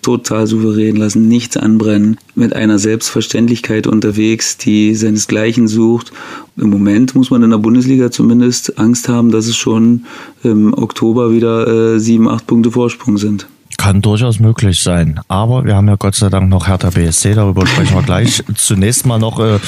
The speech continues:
Speaker 2: über die Auswechslung. Also zwei Auswechslungen gingen mir echt auf den Latz. Natürlich, äh, die von Di Santo von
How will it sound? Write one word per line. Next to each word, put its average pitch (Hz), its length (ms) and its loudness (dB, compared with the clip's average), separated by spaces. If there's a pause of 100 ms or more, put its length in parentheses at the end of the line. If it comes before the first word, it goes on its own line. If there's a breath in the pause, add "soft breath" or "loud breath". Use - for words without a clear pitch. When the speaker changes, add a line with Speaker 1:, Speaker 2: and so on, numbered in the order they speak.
(240 loud breath)
Speaker 2:
über 104 120 0
die 92 120 2
Auswechslung. 123 500 0
Also 101 220 0 (320 loud breath)
zwei 98 260 -2
Auswechslungen 104 720 0
gingen 98 200 0
mir 101 240 0
echt 95 200 -2
auf 117 120 0
den 95 100 2
Latz. 85 340 -2
Natürlich, 107 540 0
äh, 107 140 -2
die 107 160 2
von 107 260 0
Di 98 100 0
Santo 110 440 0
von 107 260 -2